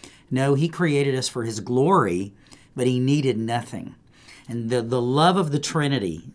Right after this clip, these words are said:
God the Father, God the Son, and God the Holy Spirit, the love of God the Father and God the Son is so complete. They are in complete love and unity. So who he is,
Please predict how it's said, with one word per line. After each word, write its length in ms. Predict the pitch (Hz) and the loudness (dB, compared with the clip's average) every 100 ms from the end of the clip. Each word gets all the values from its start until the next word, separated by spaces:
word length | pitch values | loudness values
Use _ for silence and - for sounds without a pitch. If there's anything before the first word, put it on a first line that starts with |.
| 113 | -8
God 280 | 113 117 135 | 0 2 2
the 80 | 143 | -2
Father, 460 | 151 131 127 135 | 0 2 2 0
God 300 | 127 117 127 | -2 0 0
the 80 | 131 | -2
Son, 280 | - 143 135 | -2 -2 -2
and 140 | 139 | -2
God 220 | 117 120 | 0 0
the 80 | 135 | 0
Holy 200 | 127 135 | -4 -2
Spirit, 440 | 156 - 110 120 - - - | -4 -2 0 0 -2 -20 -8
the 120 | 143 131 | 0 2
love 380 | 131 147 170 | 4 4 4
of 200 | 156 123 | 4 0
God 260 | 120 139 151 | 2 4 4
the 80 | 156 | 2
Father 380 | 156 147 151 147 | 4 4 4 0
and 140 | 135 | -2
God 220 | 135 135 | -2 -2
the 80 | 135 | -2
Son 340 | - 151 135 110 - - - | -2 -2 -2 -6 -12 -18 -2
is 260 | 139 135 | 0 2
so 640 | - 165 160 175 170 165 160 - _ | 2 2 4 6 6 4 0 -16 _
complete. 760 | - 143 - 156 143 101 - - - - | -2 0 0 0 0 -2 -10 -20 -20 -12
They 240 | 117 135 139 | -4 0 2
are 120 | 123 | 2
in 260 | 120 120 | 2 -2
complete 680 | 113 117 107 160 156 147 - | -2 -6 -2 4 4 4 -2
love 400 | 139 135 131 123 | 0 2 4 2
and 220 | 123 120 | 0 0
unity. 420 | 123 127 104 87 82 - - - | 2 0 0 -4 -8 -20 -20 -6
So 380 | - 131 120 117 - _ _ _ | -2 0 0 -4 -18 _ _ _
who 140 | - 120 | 0 2
he 240 | 107 147 | 4 6
is, 480 | 180 175 165 - | 6 6 2 -2